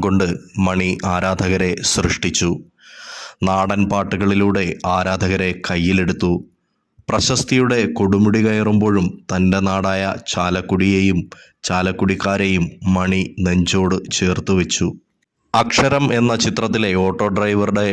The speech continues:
കഥാപാത്രത്തിലൂടെയാണ് ചലച്ചിത്ര രംഗത്തേക്കുള്ള കലാഭവൻ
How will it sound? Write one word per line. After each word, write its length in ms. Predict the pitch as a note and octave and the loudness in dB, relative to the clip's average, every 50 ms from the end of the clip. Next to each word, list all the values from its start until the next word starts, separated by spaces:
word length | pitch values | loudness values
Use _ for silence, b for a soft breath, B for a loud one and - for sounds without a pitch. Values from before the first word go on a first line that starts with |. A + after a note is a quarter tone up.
| - - | -2 -4
കഥാപാത്രത്തിലൂടെയാണ് 1160 | - G2 F2+ F#2 F#2+ F2 G2 F#2+ F#2 F#2+ G2 F2+ G2+ G2 G2+ G2+ G2+ G2+ G2+ G2 G2 G2 G2+ F#2+ F2+ - - - - - | -4 -4 -2 -2 -2 0 -2 -2 -2 -2 -2 -2 0 0 2 2 0 0 0 0 0 0 0 0 -2 -4 -6 -8 -6 -4
ചലച്ചിത്ര 460 | G2 F#2 F#2 - - F#2+ F2 G2 G2 G2 F#2+ | -2 -2 -2 -2 -4 -4 -2 -2 -2 -2 0
രംഗത്തേക്കുള്ള 600 | F#2 F#2+ F#2+ F#2+ G2 G2 F#2+ - F#2+ F#2 F#2+ F#2 F2+ F2+ G2 - - | 0 0 0 0 0 -2 -2 0 0 0 0 2 0 0 -2 -4 -4
കലാഭവൻ 520 | F#2+ F2+ F2+ F2+ F2+ F2 F#2 F#2 F#2 F#2 | -2 -2 0 0 0 0 0 0 2 2